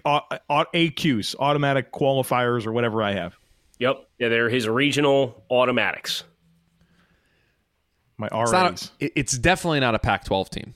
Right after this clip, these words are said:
Speaker 3: 'cause Joe, Joe can't stay up that late to watch Pac-twelve football. So he's out on the Pac-twelve
Speaker 1: Well, I'm,
Speaker 3: entirely.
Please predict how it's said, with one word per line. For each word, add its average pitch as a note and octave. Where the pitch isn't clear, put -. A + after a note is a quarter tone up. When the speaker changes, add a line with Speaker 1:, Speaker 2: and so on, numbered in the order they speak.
Speaker 3:
'cause G#2
Joe, A#2
Joe A#2+
can't A#2
stay A#2
up A2
that G#2+
late G2
to -
watch F#2
Pac-twelve F#2
football. F#2
So A2+
he's A2+
out A2+
on G#2+
the F#2+
Pac-twelve G2
Speaker 1:
Well, C#3
I'm, D3+
Speaker 3:
entirely. F#2